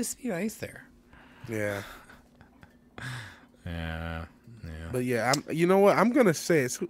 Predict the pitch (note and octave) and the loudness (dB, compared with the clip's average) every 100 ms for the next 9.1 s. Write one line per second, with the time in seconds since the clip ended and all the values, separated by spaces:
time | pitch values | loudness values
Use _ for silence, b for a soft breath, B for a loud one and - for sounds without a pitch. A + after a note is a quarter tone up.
0 | - C4 - B2+ G#2+ G#2 G#2 - A2 F#2 | -6 -6 -4 -4 -4 -6 -10 -8 -8 -6
1 | F#2+ G#2 - A2+ G#2+ G#2+ G#2 G#2+ F#3+ F3 | -10 -8 -4 -4 -4 -8 -8 -2 4 4
2 | A2+ D3+ E3+ - - - A#2 A2 G#2 B | 6 2 2 0 -12 -6 -4 -4 -6 B
3 | B B - B3 B3 F3+ F#3 F3+ F3 D#3 | B B 2 4 4 4 4 4 2 2
4 | C#3+ E3 D3+ C3+ B2+ A2+ G#2+ A2 G#2 - | 2 0 0 0 -2 -2 -6 -6 -6 -10
5 | G2+ A2+ C#3 C#3 B2 G#2+ F#2+ G#2+ G#2 G#2 | -10 -6 -4 -4 -8 -8 -6 -4 0 0
6 | A#2+ G2+ G2 F2+ E2+ F2 F2+ G2 - b | 0 -2 -6 -6 -6 -6 -8 -12 -16 b
7 | b _ - B2+ C3 - A#2+ A#2 G#2+ - | b _ -8 -2 0 4 6 6 2 4
8 | B2 C3 A#2 A2 - G#2 F2+ - G2+ G2 | 6 6 4 -4 -4 -10 -10 -8 -8 -8